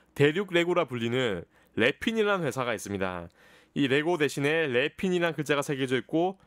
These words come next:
정말 박스 디자인이나 색깔, 블록 모양 하나하나까지 정말 같고, 레고사에서 출시하는 모형 인기 제품들은 그대로 똑같이 묘사해서 제품을 출시하는데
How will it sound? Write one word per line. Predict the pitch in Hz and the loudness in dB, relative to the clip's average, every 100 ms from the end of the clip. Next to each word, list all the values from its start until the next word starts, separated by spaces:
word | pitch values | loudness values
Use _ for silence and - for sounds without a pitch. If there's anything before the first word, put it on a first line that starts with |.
| _ _ - | _ _ -16
정말 | - 151 - | -2 -2 0
박스 | 190 - 165 | -2 -2 -6
디자인이나 | 120 131 151 160 151 160 | -4 2 4 2 -2 -2
색깔, | - 180 - 165 - - | -2 -8 2 2 2 -2
블록 | 151 170 | 0 0
모양 | 160 175 | 2 0
하나하나까지 | 147 165 165 165 165 151 123 | 0 -2 -2 -2 -2 -2 -4
정말 | - 135 180 208 190 | -4 -2 0 0 -2
같고, | 117 - 113 123 95 - _ _ - - _ - | -10 -4 -2 0 -2 -6 _ _ -20 -20 _ -4
레고사에서 | 127 160 165 190 185 175 170 | 4 4 6 0 0 0 -2
출시하는 | - 180 - 170 165 143 | -2 -2 2 2 2 0
모형 | 131 143 151 156 | 0 0 0 -2
인기 | 165 160 160 | -2 -4 -2
제품들은 | 147 - 135 120 143 156 - | -2 -2 -2 0 0 -4 -8
그대로 | - 185 202 233 240 240 233 233 233 226 | -10 -4 -2 0 0 2 2 2 -2 0
똑같이 | 202 190 185 - 175 165 165 | -2 0 -2 0 0 2 2
묘사해서 | 110 101 123 101 117 131 95 _ - - - - | 0 0 -2 -2 -2 -2 -4 _ -20 -20 -20 -2
제품을 | 123 - 135 127 123 120 120 | 0 0 0 0 0 -2 -4
출시하는데 | - 143 - 120 98 117 139 | -2 -2 2 0 0 0 -2